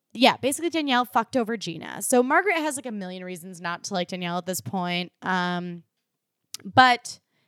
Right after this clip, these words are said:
most recently, she fucked over Margaret's friend Gina, who was also dating this duke named Oliver.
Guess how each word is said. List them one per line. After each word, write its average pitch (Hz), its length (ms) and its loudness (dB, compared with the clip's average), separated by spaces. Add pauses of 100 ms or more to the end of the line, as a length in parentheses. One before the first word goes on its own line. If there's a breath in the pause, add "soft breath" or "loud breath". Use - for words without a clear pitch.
(300)
most 226 300 0
recently, 185 400 -8
she 233 160 -8
fucked 254 240 0
over 247 160 0
Margaret's 196 320 -2
friend 185 260 -10
Gina, 175 280 -6
who 190 100 -6
was 185 160 -4
also 180 240 0
dating 170 360 -2
this 165 160 -10
duke 165 280 -4
named 160 160 -10
Oliver. - 440 -8